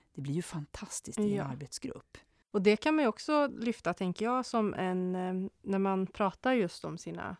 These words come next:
Speaker 2: utvecklingsområden och svagheter.
Speaker 1: Mm.
Speaker 2: Att säga att, "Men jag jobbar väldigt mycket på att bli mer eftertänksam."
Speaker 1: Mm.
Speaker 2: Så ska jag jobba i en grupp så kan det vara bra om det finns en person i den gruppen
Speaker 1: Mm.
Speaker 2: som faktiskt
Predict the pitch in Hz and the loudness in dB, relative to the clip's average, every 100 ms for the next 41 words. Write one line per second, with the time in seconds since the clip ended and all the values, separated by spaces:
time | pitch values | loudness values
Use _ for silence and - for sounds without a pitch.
0 | - 202 - 165 180 175 175 170 170 175 | -6 -6 -4 -6 -6 -6 -4 -4 -6 -6
1 | 180 175 170 180 - - 147 131 156 180 | -6 -6 -6 -10 -6 0 2 2 -2 -10
2 | - - - - 185 233 226 240 277 269 | -12 -6 -4 0 0 0 0 4 4 4
3 | 196 180 185 190 240 240 - 202 190 - | 2 0 0 0 0 -2 0 -4 -4 -4
4 | 190 180 175 180 - - 208 202 202 170 | -4 0 0 0 -4 -4 -2 2 2 2
5 | 160 - - - - - - 254 151 135 | -2 -8 -12 -10 -10 -6 -6 -2 2 2
6 | 127 185 220 - - - 196 190 185 190 | 0 -4 -10 -20 -14 -2 2 4 4 2
7 | - 202 190 185 190 233 294 - - 208 | 2 4 4 4 2 2 0 -2 -6 -8
8 | - 190 175 180 269 226 175 240 403 - | 0 2 2 2 2 2 0 0 -2 -2
9 | - 185 196 185 180 175 311 247 180 160 | -2 0 0 0 0 0 0 0 0 -4
10 | - - 208 147 196 208 180 170 - - | -4 2 2 2 -2 -2 -2 -4 -6 -6
11 | 175 - | -6 -8